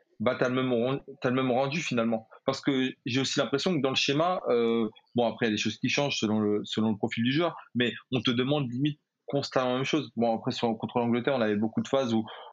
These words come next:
où on a beaucoup plus défendu que la, que contre la Suisse, mais globalement, tu sentais qu'on dominait, et c'est ce qu'on, c'est pour moi le message que peut-être Rui Georges a voulu faire passer, c'était on,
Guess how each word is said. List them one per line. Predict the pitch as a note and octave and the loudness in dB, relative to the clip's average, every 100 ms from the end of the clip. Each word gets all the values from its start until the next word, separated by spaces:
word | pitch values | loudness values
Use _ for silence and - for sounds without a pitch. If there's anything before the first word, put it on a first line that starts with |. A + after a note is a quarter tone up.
| _ | _
où | A#2+ A#2 | -2 2
on | A2 A2 G#2+ | 2 2 2
a | G#2 G2+ - | 2 -2 -2
beaucoup | A2 A2 | -4 -4
plus | A2 A#2+ | 0 0
défendu | G#2 A#2 G#2+ | 2 2 2
que | A2 | 2
la, | A#2 A2+ | 0 0
que | A#2 | 0
contre | A2+ A#2+ | 0 2
la | A#2 B2+ | 0 0
Suisse, | - - - - | -2 -4 -10 -4
mais | B2 B2 G#2 - - | 0 0 -2 -6 0
globalement, | C3 A#2 B2+ D#3+ | 2 2 0 0
tu | D3+ | 0
sentais | A#2+ G2 | 0 0
qu'on | - A#2+ | 0 0
dominait, | A#2 B2 C#3+ D#3+ - | 2 2 0 0 -2
et | A#2+ A2+ | -2 0
c'est | A2+ | -2
ce | - | -2
qu'on, | C3 B2 B2 B2 A#2+ B2 | 0 0 0 0 -2 -4
c'est | - - - C3 - - _ | -6 -6 -2 -4 -4 -12 _
pour | A#2+ | 0
moi | C#3+ | 2
le | B2+ | 2
message | A#2 C#3+ C3 | 2 0 0
que | - | -2
peut-être | A2 B2 A2+ | -2 -2 0
Rui | A2 A2+ | 2 2
Georges | B2+ A#2 | 2 2
a | |
voulu | A2+ A2+ | 2 2
faire | A#2 | 0
passer, | B2 F3+ | 2 0
c'était | - G#2 G#2 G#2 - _ _ _ _ _ - | 2 0 -2 -2 -18 _ _ _ _ _ 0
on, | A#2 A#2 A2 | 2 2 0